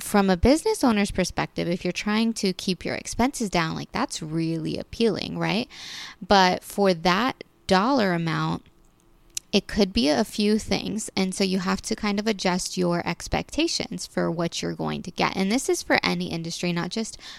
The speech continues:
bookkeeping and accounting. This is in end-, any industry where they're providing you a service and they're really low cost, right? So what you have to think about is, what am I getting for this low cost?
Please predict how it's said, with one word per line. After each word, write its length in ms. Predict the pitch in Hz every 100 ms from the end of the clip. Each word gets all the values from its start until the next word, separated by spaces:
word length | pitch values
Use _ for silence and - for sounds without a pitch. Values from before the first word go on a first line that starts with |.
| -
bookkeeping 520 | 208 - 208 196 185
and 80 | 180
accounting. 560 | 175 - 180 175 170 170
This 220 | 196 -
is 240 | 196 190 - - - -
in 100 | 202
end-, 340 | - 240 311 311 -
any 260 | 220 311 302
industry 440 | 185 185 - 180
where 180 | 170 170
they're 140 | 180
providing 540 | - 214 175 180 180 185
you 140 | 170
a 100 | 160
service 840 | - 185 180 190 240 311 370 - - - - _
and 480 | 196 190 185 180 170
they're 200 | 185 175
really 560 | 165 185 185 180 180 175
low 560 | 165 165 160 160 160 156
cost, 720 | - - - - 175 - - 208
right? 380 | 180 170 180 - - - - - -
So 580 | - - 208 202 202 - _
what 300 | - 190 214
you 100 | 240
have 160 | 269 294
to 120 | 302
think 260 | 285 226 208
about 340 | 180 170 170
is, 300 | - 170 165
what 320 | - 170 180 214
am 120 | 240
I 100 | 240
getting 340 | 180 165 151
for 140 | - -
this 260 | 156 -
low 120 | 147
cost? 380 | - 135 - -